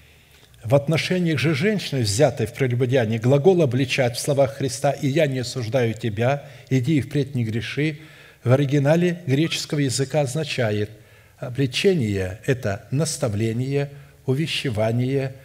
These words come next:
утешение, возрождение, оправдание. Применительно же к обличениям, исходящим от Святого Духа, следует разуметь, что они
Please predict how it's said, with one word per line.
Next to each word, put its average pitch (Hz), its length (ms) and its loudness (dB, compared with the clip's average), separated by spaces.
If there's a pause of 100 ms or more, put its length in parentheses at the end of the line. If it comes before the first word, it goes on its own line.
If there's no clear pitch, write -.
(200)
утешение, 127 1040 0 (280)
возрождение, 120 1120 0 (260)
оправдание. 113 960 -2 (1160)
Применительно 156 880 2 (120)
же 135 220 0
к - 100 -4
обличениям, 147 720 2
исходящим 147 720 0
от 139 80 -2
Святого 143 460 0
Духа, 175 260 -2
следует 147 460 -2
разуметь, 135 500 -2
что - 300 0
они 147 420 0